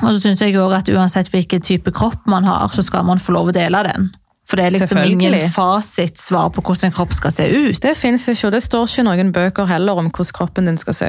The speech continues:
Speaker 2: ut.
Speaker 1: Nei.
Speaker 2: Kropp er kropp, alle. Altså, det, du kan ikke ha lik kropp som Kim K, du kan ikke ha lik kropp som Susie heller, du kan ikke ha
Speaker 1: Mm.
Speaker 2: lik kropp som Connie. Sånn
Speaker 1: Mm.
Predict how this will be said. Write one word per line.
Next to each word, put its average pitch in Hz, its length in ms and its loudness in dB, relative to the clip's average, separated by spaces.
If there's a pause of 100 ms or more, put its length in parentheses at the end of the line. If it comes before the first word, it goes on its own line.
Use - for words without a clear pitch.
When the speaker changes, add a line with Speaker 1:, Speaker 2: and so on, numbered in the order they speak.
(100)
Speaker 2:
ut. 143 100 -4
Speaker 1:
Nei. 220 400 0
Speaker 2:
Kropp - 320 -4
er 311 60 2
kropp, 240 420 -4
alle. 180 320 2
Altså, 208 260 -2
det, 196 320 0
du 233 120 0
kan 196 320 0
ikke 208 200 0
ha 175 160 0
lik 175 280 0
kropp - 240 -4
som 190 120 -2
Kim 175 220 0
K, 196 280 0
du 208 120 -4
kan 170 240 -2
ikke 180 160 -2
ha 185 80 0
lik 175 260 0
kropp - 240 -6
som 180 240 -2 (460)
Susie 294 460 2
heller, 254 380 2
du 240 100 -2
kan 240 200 0
ikke 233 160 4
ha 208 100 2
Speaker 1:
Mm. 190 60 2
Speaker 2:
lik 208 220 2
kropp 226 200 -4
som 240 140 -2
Connie. 220 420 0
Sånn 277 260 0
Speaker 1:
Mm. 226 40 4